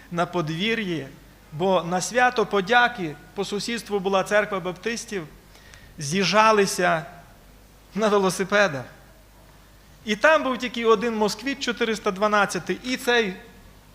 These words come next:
горбатий запорожець, в який я отак зазирав і дивився: «От машина». Дуже приваблювала ручка переключання передач, яка була зроблена, е, із оргскла з такими візерунками, з квітками.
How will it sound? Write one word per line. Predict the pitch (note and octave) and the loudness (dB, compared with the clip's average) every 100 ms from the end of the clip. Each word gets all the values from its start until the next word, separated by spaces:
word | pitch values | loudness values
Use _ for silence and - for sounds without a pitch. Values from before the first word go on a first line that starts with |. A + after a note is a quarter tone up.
| - - - - - - - | -20 -20 -20 -20 -20 -20 -4
горбатий | D#3 G#3+ A#3+ B3 A#3 | 0 6 6 6 4
запорожець, | G3+ G#3 G#3 A3+ A#3 G#3 F#3+ - - | 0 2 4 4 4 2 -4 -10 0
в | F#3 | 2
який | G3 A#3 | 2 4
я | A3 | 8
отак | G3+ G#3 G#3 | 8 8 6
зазирав | F3 F#3 F3 G3+ G#3 F#3+ | 6 2 4 4 4 2
і | F#3 | -4
дивився: | D#3+ F#3+ F#3+ - | -4 -4 -4 -4
«От | B3 A#3 | -6 -4
машина». | F3 E3+ - D3 C#3 - - | -4 -6 -6 -10 -12 -18 -10
Дуже | A#3 C#4+ B3 | 0 2 4
приваблювала | B3+ A#3 A#3+ A3 A3 A3 G#3 F#3 - - - - - | 2 4 6 4 2 4 4 2 -6 -18 -20 -20 -12
ручка | F3+ A3+ A3+ - G3+ F#3 - - - - | -4 -2 -2 4 4 2 -10 -20 -20 -10
переключання | - G3+ G3+ G3 G#3+ G3+ F#3 | 0 0 0 0 2 2 2
передач, | F#3+ F#3+ F#3 G#3 - | 2 4 6 6 4
яка | F#3 F3+ | 0 0
була | D#3+ F3 F3+ E3 | 0 2 4 2
зроблена, | C#3+ F3 F#3 F3 E3+ E3+ C#3+ - - - E3+ | 2 0 2 0 0 0 -2 -14 -20 -14 -8
е, | D3+ C#3+ - | -6 -6 -2
із | F3 D3+ - | -2 0 2
оргскла | F3 D#3 - - G3+ G3 E3 | 2 2 -4 0 4 4 2
з | |
такими | - D#3+ F3+ E3+ | -4 -6 -4 -2
візерунками, | E3 D#3 F3 E3+ D#3+ D#3 D3 | -2 0 0 0 -2 -4 -6
з | |
квітками. | - C#3+ - C3+ A#2+ | -6 -8 -4 -4 -6